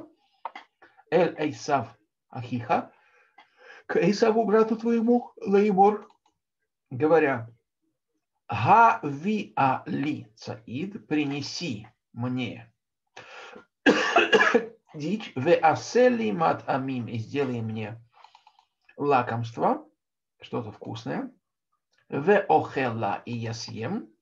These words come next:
в а, ва а ва ре хе ха, и благословит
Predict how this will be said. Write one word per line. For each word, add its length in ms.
в 160
а, 480
ва 400
а 260
ва 340
ре 400
хе 320
ха, 360
и 180
благословит 1000